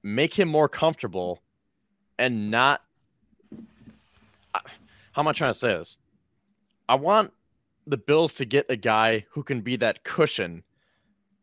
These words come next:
to where Gabe Davis doesn't have to do everything, and he's not relied upon for all these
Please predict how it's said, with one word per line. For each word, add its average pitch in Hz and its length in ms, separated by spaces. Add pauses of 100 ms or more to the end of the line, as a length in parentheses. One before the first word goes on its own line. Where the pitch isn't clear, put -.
(240)
to 151 120
where 135 240
Gabe 131 320
Davis 117 540 (320)
doesn't 139 280
have 127 240
to 131 100
do 113 280
everything, 92 580 (260)
and 107 140
he's 123 220
not 135 180
relied 110 320
upon 101 300
for - 140
all 107 180
these 104 340